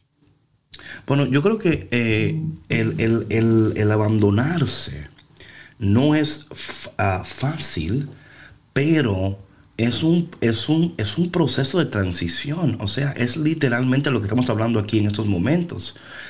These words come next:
Es algo tiene que morir, algo tiene que, ¿verdad?, soltar, algo ti-,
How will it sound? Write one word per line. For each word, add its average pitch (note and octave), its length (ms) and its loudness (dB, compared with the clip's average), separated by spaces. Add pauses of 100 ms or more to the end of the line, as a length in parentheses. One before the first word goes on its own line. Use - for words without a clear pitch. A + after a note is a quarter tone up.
(160)
Es B2+ 440 0 (240)
algo C#3+ 360 2
tiene D3+ 340 0
que C3+ 120 2
morir, G#2+ 460 0
algo A2 360 0
tiene C3 420 2
que, B2+ 220 0
¿verdad?, G#2+ 460 0
soltar, F#2+ 480 -2
algo B2+ 360 2 (340)
ti-, A#2 140 -2